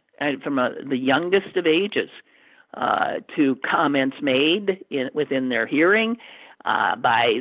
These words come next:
the adults around them, and there you go. And plus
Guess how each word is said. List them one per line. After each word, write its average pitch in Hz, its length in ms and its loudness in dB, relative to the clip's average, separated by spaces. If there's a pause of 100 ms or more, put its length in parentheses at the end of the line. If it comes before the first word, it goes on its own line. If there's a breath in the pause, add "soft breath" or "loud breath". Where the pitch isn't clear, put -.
the 113 140 -4
adults 120 440 0
around 131 400 0
them, 220 200 2
and 156 400 -8
there 120 160 -2
you 151 100 0
go. 220 420 2 (140)
And 135 380 0
plus 143 320 0